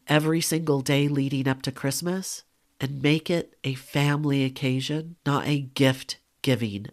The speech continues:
occasion. I might be doing more than one podcast a week for this holiday season because I know that people struggle during this time.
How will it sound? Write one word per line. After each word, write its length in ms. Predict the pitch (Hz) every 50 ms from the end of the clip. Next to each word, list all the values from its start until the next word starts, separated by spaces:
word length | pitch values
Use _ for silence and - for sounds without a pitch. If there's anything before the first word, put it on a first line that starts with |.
| _ -
occasion. 600 | - - - 123 110 104 98 - - 104 - - 143 _ _ _ _ _ _ _ _ _ _ _ _ _ _ _ _ _ -
I 140 | - 190
might 300 | 226 220 254 262 269 254
be 160 | 262 233 226 196
doing 360 | 220 220 214 208 196 190 180
more 220 | 170 160 170 175
than 200 | 165 175 160 156
one 180 | 151 156 147 143
podcast 640 | - - 135 131 135 135 - 151 135 131 - - -
a 80 | 135
week 260 | 127 131 131 147 -
for 160 | - - 185 175
this 160 | 180 185 -
holiday 400 | - 202 190 190 190 196 196 202
season 420 | 190 - 220 214 202 202 208 196
because 320 | 196 196 170 - 170 151 -
I 120 | 151 151
know 200 | 151 151 147 151
that 140 | 143 131 -
people 300 | - - 135 - 135 123
struggle 420 | - - - 123 123 120 131 117
during 300 | 113 107 90 92 92 -
this 180 | 87 90 - -
time. 460 | - 123 113 110 98 85 139 147